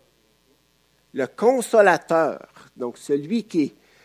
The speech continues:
justement là dans nos moments de solitude, nos moments désertiques, nos, nos, nos soupirs. Euh,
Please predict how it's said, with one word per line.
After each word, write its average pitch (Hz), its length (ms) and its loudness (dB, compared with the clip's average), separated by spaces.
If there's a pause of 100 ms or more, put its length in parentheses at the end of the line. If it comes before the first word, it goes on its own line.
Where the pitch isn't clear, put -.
(240)
justement 160 640 -2
là 190 220 2
dans 143 180 -4
nos 151 140 -4
moments 160 320 -2
de - 60 -10
solitude, 156 720 -4
nos 151 100 -4
moments 156 340 4
désertiques, 170 1080 -2
nos, 147 360 -2
nos, 151 220 -2
nos 156 160 -4
soupirs. 208 960 -4
Euh, 143 180 -2